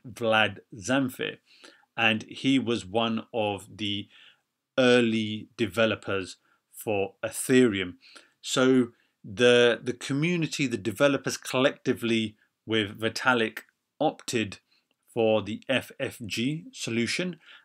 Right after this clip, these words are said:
and it still continues to be a proof of work for Ethereum, but they do want to move to proof of stake. Now, that solution,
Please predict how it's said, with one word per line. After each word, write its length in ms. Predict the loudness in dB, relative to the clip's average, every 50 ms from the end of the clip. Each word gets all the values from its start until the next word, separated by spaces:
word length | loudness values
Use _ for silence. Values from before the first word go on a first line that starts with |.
| _ 0
and 140 | 0 2 2
it 140 | 2 0 -2
still 420 | -6 -2 0 2 2 2 0 -2 _ _ _ _ _
continues 800 | -6 -4 -4 -4 -2 -4 -2 0 2 2 2 2 0 -2 -6 -10 -14 _ _ -12
to 100 | -10 -10
be 440 | -8 -6 -4 -2 -2 -2 -2 -4 -8 _ _ _ _ _ _
a 120 | -10 -10
proof 420 | -10 -8 -6 -2 -2 -2 -2 -2 -8 -12 _ -2
of 260 | 0 0 0 -2 -6 -16 -16
work 540 | -12 -6 0 2 2 2 0 -2 -10 -20 _ _
for 180 | -12 -10 -10 -10
Ethereum, 400 | -8 -4 0 0 0 0 0 -2
but 140 | -4 -4 -2
they 80 | -2
do 260 | -2 0 0 0 0
want 280 | 0 0 -2 -2 -2 -6
to 80 | -8 -8
move 420 | -6 -6 -6 -4 -6 -6 -8 _ _
to 180 | -12 -10 -10 -10
proof 460 | -12 _ -12 -8 -8 -8 -8 -8 -14 _ _ _ -4
of 320 | -2 -2 -2 -4 -6 _ _ _ -20
stake. 460 | -16 -8 -2 -2 -2 -2 -2 -6 -10 -2
Now, 360 | 0 2 2 2 2 -2 -8 _ -20 -20 -20 -20 -20 -20 _ _ _ -2
that 240 | 2 2 2 2 -2
solution, 800 | -6 -4 -4 -4 0 0 0 0 0 -2 -4 -4 -4 -6 -8 -10